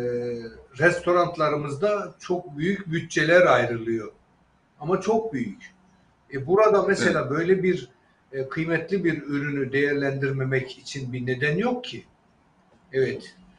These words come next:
Speaker 1: E, Şafak Bey, bu vesileyle askıda ekmek. Şu anda askıda gıda, para, fatura, bir sürü şeyler var.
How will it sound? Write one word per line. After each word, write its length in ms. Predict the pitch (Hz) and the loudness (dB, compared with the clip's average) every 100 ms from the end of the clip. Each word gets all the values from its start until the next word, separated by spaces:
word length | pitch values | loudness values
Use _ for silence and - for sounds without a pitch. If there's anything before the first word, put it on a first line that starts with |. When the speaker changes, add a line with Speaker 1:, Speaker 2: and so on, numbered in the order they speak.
| _ - | _ -18
Speaker 1:
E, 500 | 143 139 135 131 131 | -6 -2 2 2 0
Şafak 440 | 131 185 180 247 - | 2 2 2 0 0
Bey, 300 | 156 135 - | 0 -2 -8
bu 220 | 143 214 208 | -2 6 6
vesileyle 760 | - 220 233 233 208 214 220 - - - _ _ _ _ - | 6 2 0 2 2 0 -2 -10 -20 -20 _ _ _ _ 0
askıda 500 | 185 185 - 202 233 | 0 0 -4 2 2
ekmek. 800 | 240 180 - - 180 123 - - _ _ _ _ _ - | 2 0 0 0 0 0 -6 -14 _ _ _ _ _ -2
Şu 180 | 202 202 | 4 6
anda 360 | 170 185 202 | 6 4 4
askıda 680 | 185 180 - 196 196 196 196 - - _ _ _ _ _ 156 | 6 4 4 6 6 6 2 -4 -20 _ _ _ _ _ 2
gıda, 540 | 180 170 175 175 170 - | 4 8 10 10 8 6
para, 540 | 175 180 175 175 170 | 6 8 8 8 6
fatura, 600 | 180 180 190 185 180 180 | 2 4 4 6 6 4
bir 180 | 262 240 | 2 -4
sürü 260 | - 202 233 | -2 -2 0
şeyler 420 | 190 170 156 135 | 0 0 2 0
var. 340 | 101 - - | -2 -8 -18